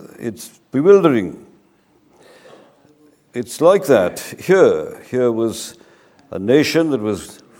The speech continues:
following its own gods, And the children of Israel, who knew the Lord and knew something of his activity in their lives, they were compromising their own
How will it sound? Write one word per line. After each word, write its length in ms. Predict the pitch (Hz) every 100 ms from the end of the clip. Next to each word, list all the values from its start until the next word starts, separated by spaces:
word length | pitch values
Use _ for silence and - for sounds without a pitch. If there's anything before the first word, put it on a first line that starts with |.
| -
following 440 | - 131 131 127 123
its 160 | 117
own 240 | 120 151 143
gods, 540 | 127 131 131 117 - - _ _ _ _ _ _ _ _
And 320 | 113 113 113
the 260 | 110 120 107
children 420 | - 180 196 180
of 100 | 175
Israel, 560 | 175 131 101 85 73 - _ _ _ _ _ -
who 400 | 107 135 135 123
knew 340 | 117 170 170
the 120 | 135
Lord 480 | 131 160 131 90 -
and 260 | 90 87 85
knew 200 | 113 120
something 400 | 127 123 123 123
of 140 | 117
his 180 | 110 107
activity 560 | 120 - 175 160 113 120
in 100 | 117
their 160 | 120
lives, 580 | 113 104 92 87 82 - - - - _
they 140 | 127
were 120 | 139 143
compromising 920 | - 185 156 165 143 113 104 107 98
their 180 | 104 113
own 560 | 170 175 143 101 -